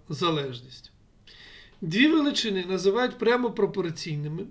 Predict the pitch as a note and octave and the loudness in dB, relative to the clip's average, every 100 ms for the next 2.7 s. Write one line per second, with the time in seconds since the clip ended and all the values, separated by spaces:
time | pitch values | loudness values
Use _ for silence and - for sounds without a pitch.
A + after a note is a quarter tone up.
0 | - E3 D#3 A3 A#3+ - D4+ D4+ D4+ G3+ | -10 -2 6 6 4 -2 -2 0 0 0
1 | D#3+ E3+ E3 C#3+ F#3+ F3+ G#3 G#3 G3 A3+ | -2 -4 -4 -4 -4 -4 0 2 2 2
2 | B3+ A3 F3 D3+ D#3+ F3+ | -2 0 -2 -4 -4 -6